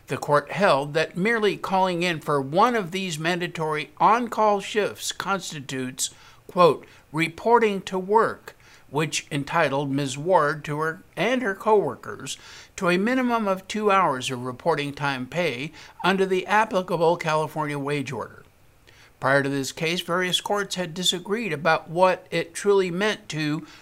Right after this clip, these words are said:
report to work within the context of this provision. And many courts, not to mention employers,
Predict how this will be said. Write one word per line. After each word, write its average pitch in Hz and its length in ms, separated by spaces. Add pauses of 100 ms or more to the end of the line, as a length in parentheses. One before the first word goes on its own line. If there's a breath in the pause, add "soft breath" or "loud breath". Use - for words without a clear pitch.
(140 loud breath)
report 196 640
to 190 220
work 180 500 (300 loud breath)
within 143 320
the 143 80
context 175 720
of 135 140
this 139 180
provision. 139 600 (1000 loud breath)
And 185 160
many 247 220
courts, 175 560
not 143 240
to 147 60
mention 147 300
employers, 147 680